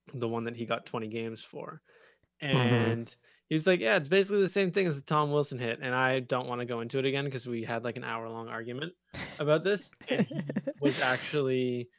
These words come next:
Speaker 1: saying, I can't even remember what his argument was.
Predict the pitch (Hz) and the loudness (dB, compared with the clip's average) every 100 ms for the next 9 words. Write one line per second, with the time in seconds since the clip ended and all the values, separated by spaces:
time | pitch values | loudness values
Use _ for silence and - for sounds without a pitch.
0 | _ _ _ - - 143 131 127 123 123 | _ _ _ -4 0 0 0 0 -2 -4
1 | 127 - _ - 170 - 247 233 170 139 | -8 -12 _ -14 -14 -12 -10 -8 -8 -6
2 | 185 175 131 123 120 120 120 113 | -6 -6 -6 -6 -8 -8 -10 -14